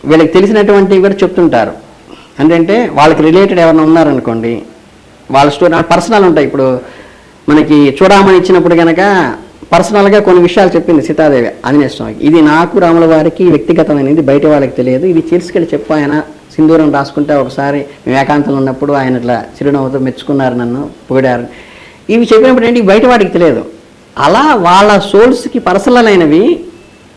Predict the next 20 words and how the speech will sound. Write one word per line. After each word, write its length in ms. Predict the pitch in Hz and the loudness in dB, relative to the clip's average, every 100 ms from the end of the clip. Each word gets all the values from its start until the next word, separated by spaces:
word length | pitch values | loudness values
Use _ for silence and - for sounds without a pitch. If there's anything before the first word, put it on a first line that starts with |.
| - | -4
అన్నీ 200 | 151 240 | 0 2
అందరికీ 300 | 226 220 226 | 2 2 0
పబ్లిక్ 400 | 190 190 208 - | -2 -2 -4 -2
చెప్పుకోం. 360 | 180 - 185 - - - | -4 -2 -4 -4 -10 -8
అలా 120 | 143 143 | -6 -2
చెప్పుకోలేనివి 720 | 180 - 247 233 226 226 285 220 - - | -2 0 2 2 2 2 0 -2 -6 -8
ఆ 60 | |
సోల్ 320 | 151 208 226 | -2 2 4
వచ్చినప్పుడు 440 | 220 208 214 208 220 196 | 4 2 0 -2 -4 -4
చెప్తే 420 | 185 - 262 330 - | -4 -2 -2 -2 -4
that 160 | 175 170 | -2 0
is 160 | 262 | -2
correct. 400 | - 175 160 - - - - - - - - - | -2 -2 -2 -8 -18 -20 -20 -20 -20 -20 -20 -4
అది 160 | 151 233 | 0 4
ఒరిజినల్. 480 | 208 202 214 151 104 - - - - - | 4 4 4 2 0 -6 -18 -20 -20 -2
అలాంటివి 760 | 151 202 233 240 269 285 254 202 | 0 2 2 0 0 2 2 4
నూటికో 420 | 208 214 220 233 | 4 2 2 2
కోటికో 320 | 220 214 220 | 2 2 2
ఒకటి 220 | 196 185 | 0 0
ఉంటాయి. 300 | 196 185 104 | 0 -2 -4